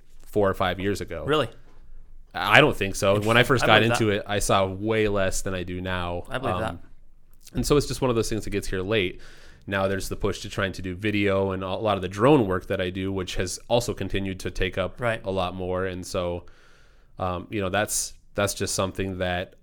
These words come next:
Speaker 1: I feel like is, is finally here and hitting here. And so hopefully it'll continue to, to kinda get
Speaker 2: You think that'll
Speaker 1: adapted.
Speaker 2: help or hurt you?
Speaker 1: I think it'll, I think it'll help
Speaker 2: I think it'll help,
Speaker 1: because,
Speaker 2: too. Yeah.
Speaker 1: I mean,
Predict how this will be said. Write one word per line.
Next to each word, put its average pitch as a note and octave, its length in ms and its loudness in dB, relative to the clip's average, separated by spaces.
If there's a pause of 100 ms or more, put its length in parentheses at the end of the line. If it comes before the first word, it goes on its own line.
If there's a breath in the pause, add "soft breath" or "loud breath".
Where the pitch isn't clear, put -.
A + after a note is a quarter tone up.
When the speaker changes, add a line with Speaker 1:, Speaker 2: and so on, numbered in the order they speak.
(100)
Speaker 1:
I F#2+ 100 -6
feel G#2+ 160 0
like F#2+ 200 0
is, E2+ 100 -6
is F#2+ 180 -6
finally F#2 320 -2
here F#2+ 380 -2
and E2+ 100 -6
hitting A2 320 -4
here. A#2+ 340 -2 (100)
And F#2 180 -10
so - 100 -8
hopefully F#2 320 -6
it'll E2+ 140 -6
continue F2 440 -10
to, E2 220 -8 (160)
to - 140 -6
kinda G2 180 -2
get E2+ 140 -6
Speaker 2:
You D3 80 -2
think D3 100 0
that'll A#2+ 200 2
Speaker 1:
adapted. - 100 -4
Speaker 2:
help - 240 2
or - 40 -6
hurt A#2+ 280 -4
you? - 140 -12 (1080 soft breath)
Speaker 1:
I A#2 80 0
think F#3+ 240 2
it'll, A2+ 460 4 (400 soft breath)
I - 40 -10
think C3 120 -2
it'll G2+ 120 0
help F2+ 340 -2
Speaker 2:
I B2+ 60 -4
think A#2+ 100 -2
it'll A2 100 -4
help, A2 140 2
Speaker 1:
because, A2+ 360 6
Speaker 2:
too. - 60 -20 (160)
Yeah. - 120 -14 (360)
Speaker 1:
I B2 40 -4
mean, A#2+ 300 0